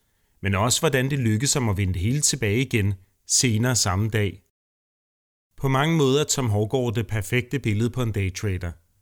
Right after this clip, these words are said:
Han har en fortid i investeringsbankerne J P Morgan og City Index i London, hvor han også bor til daglig.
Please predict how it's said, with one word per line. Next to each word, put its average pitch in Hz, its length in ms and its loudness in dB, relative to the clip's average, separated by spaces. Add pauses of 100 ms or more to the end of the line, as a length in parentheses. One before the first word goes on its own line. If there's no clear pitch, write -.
(400)
Han 139 160 0
har 147 180 2
en 170 80 -2
fortid 139 460 0
i 131 40 4
investeringsbankerne 117 960 0 (100)
J 131 160 2
P 143 220 -4
Morgan 117 480 0 (160)
og 127 120 0
City 131 300 2
Index 135 420 0
i 135 40 -2
London, 104 500 0 (320)
hvor 151 220 2
han 147 140 2
også 113 240 0
bor 127 180 -4
til 120 200 -4
daglig. 92 400 -2